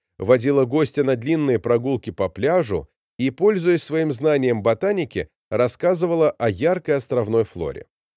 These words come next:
Китти всегда нравились друзья детства Роберта,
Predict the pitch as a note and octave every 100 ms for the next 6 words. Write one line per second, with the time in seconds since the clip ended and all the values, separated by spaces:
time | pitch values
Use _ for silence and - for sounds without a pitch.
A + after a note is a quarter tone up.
0 | _ _ _ _ _ D3+ D3 D#3 - C3+
1 | C#3+ D#3 F#3+ D3 G#2+ F#2 A2+ G2 A2+ G2
2 | G#2 - G#2+ G#2+ F#2+ F2 F#2 D#2+